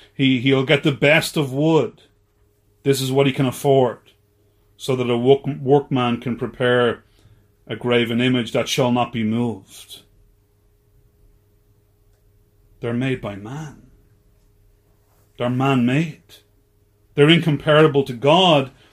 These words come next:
because they are made by the hands of men, by the wisdom of man. This man that is the dust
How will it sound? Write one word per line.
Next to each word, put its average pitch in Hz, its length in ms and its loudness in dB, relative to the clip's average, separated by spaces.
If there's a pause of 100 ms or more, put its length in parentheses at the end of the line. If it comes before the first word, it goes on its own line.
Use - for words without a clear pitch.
(380)
because 160 600 2
they 151 120 4
are 147 160 4
made 151 400 2
by 135 120 0
the 127 140 -2
hands 147 380 -2
of 135 120 -4
men, 147 260 2
by 139 120 2
the 139 120 0
wisdom 165 480 0
of 131 160 -2
man. 131 400 -4 (240)
This 175 240 0
man 170 480 4
that 151 240 2 (160)
is 151 240 0
the 160 80 0
dust 170 640 0